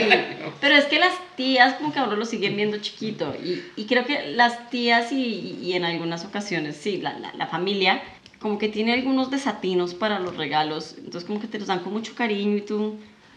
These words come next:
Speaker 1: lo recibes, pero pues sabes que es como un, pues como un des-,
Speaker 2: También luego
Speaker 1: un
Speaker 2: le
Speaker 1: descache.
Speaker 2: conseguí un mejor hogar.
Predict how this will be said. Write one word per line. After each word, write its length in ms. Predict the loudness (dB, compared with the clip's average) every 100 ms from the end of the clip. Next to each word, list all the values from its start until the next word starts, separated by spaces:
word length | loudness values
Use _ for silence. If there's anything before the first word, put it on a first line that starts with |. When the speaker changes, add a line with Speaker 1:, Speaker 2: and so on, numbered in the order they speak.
| -4
Speaker 1:
lo 160 | -2
recibes, 720 | 0 0 2 2 2 0 -4 -18 -20 -20 -20 -20 -10 -2
pero 160 | 2
pues 140 | 4 10
sabes 320 | 12 12 8
que 80 | 2
es 80 | 0
como 380 | 4 6 6 4
un, 720 | 2 0 -2 -2 -2 -2 -6 -10 -14
pues 140 | -12 -8
como 280 | -6 -2
un 80 | 0
des-, 80 | 2
Speaker 2:
También 220 | 2 2
luego 160 | 2 4
Speaker 1:
un 100 | 6
Speaker 2:
le 60 |
Speaker 1:
descache. 300 | 6 4 4
Speaker 2:
conseguí 200 | 4 4
un 120 | 6 4
mejor 260 | 2 0
hogar. 220 | -2 -4